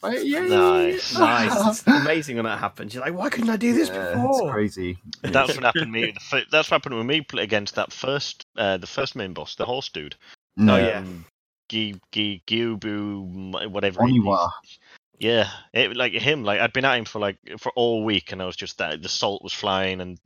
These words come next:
Speaker 2: shit was getting broken.
Speaker 1: <sighs>
Speaker 2: Uh, I came in from work, just, I was like, "Oh, God, I'll just have a quick crack at him." I then beat him. I was like, "Oh, okay, fair enough,
Speaker 1: Nice.
Speaker 2: nice."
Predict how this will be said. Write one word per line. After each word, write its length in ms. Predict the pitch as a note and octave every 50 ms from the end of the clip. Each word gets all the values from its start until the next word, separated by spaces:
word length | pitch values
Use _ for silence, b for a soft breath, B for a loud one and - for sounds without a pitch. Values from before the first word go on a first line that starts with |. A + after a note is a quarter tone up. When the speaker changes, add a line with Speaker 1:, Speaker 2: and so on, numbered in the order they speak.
| A2 - _
Speaker 2:
shit 260 | - - - A2 -
was 100 | G2 -
getting 200 | - F#2+ F#2 F2
broken. 500 | D#2 F2+ F#2+ F#2+ F2 - - F2+ F2 F#2 - _ -
Speaker 1:
<sighs> 120 | - - B3
Speaker 2:
Uh, 500 | A3 G3 F#3+ E3 D3+ - - G3+ G3+ F3 G3+
I 140 | D3 E3+ F3
came 220 | - G#3 G3+ F3+
in 60 | E3
from 220 | D3 - D#3 B2+ A#2+
work, 320 | C#3 D#3 B2 G2+ - -
just, 180 | - A#2 G#2 C3
I 80 | B2 A#2
was 100 | A2+ G#2
like, 140 | A2+ G#2+ -
"Oh, 100 | - -
God, 200 | - - - F#2+ F#2+ G#2
I'll 60 | G#2
just 180 | - - - -
have 120 | C3 A2 A2+
a 20 |
quick 240 | - - - C3 -
crack 300 | - - A2+ F2+ - -
at 60 | F#2+
him." 120 | E2+ E2 E2+ - _ _ _ _ _ _ _
I 140 | - D#3 E3+
then 160 | D3+ D3 C3+
beat 240 | G#2+ C#3 E3 F#3 E3+
him. 80 | B2+ F#2+
I 60 | F#2
was 120 | F#2 F2+
like, 140 | G2+ F#2+ D#2
"Oh, 220 | - F#3+ F#3+ A#2 B2+ E3
okay, 160 | - - F2
fair 240 | F#2+ F#2+ F#2 F2 -
enough, 20 |
Speaker 1:
Nice. 280 | G#2+ G#2+ - - - -
Speaker 2:
nice." 300 | F#2 G#2 A#2+ - -